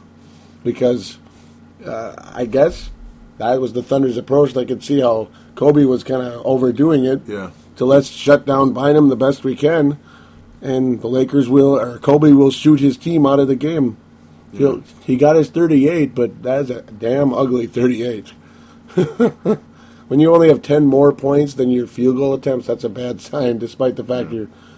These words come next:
Speaker 1: shooting seventeen free throws in the game as well. Yeah, that doesn't look good, does it? <laughs> Twenty-eight. Yeah. It's definitely below fifty percent. <laughs>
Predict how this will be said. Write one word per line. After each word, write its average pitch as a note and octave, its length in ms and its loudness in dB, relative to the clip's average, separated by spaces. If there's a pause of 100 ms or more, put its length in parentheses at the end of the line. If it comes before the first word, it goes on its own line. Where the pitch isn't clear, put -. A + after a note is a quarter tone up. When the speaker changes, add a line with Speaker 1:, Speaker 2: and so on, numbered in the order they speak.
Speaker 1:
shooting D#3+ 340 0
seventeen B2 500 -4
free C3+ 200 -4
throws A#2+ 340 -12
in A#2+ 80 -6
the B2 80 -6
game A#2 300 -6
as G#2 100 -10
well. A#2+ 380 -12 (880)
Yeah, G#2+ 60 -10
that A#2+ 120 -6
doesn't D#3+ 240 -8
look D#3 180 -10
good, A2 280 -14
does A#2 220 -4 (1120)
it? - 580 -6
<laughs> - 100 -20
Twenty-eight. C3 800 -4 (800)
Yeah. G#2+ 380 -10 (2750)
It's - 120 -20
definitely D#3 380 0
below D3+ 220 4
fifty D#3 320 -2
percent. C#3 680 -4
<laughs> - 260 -6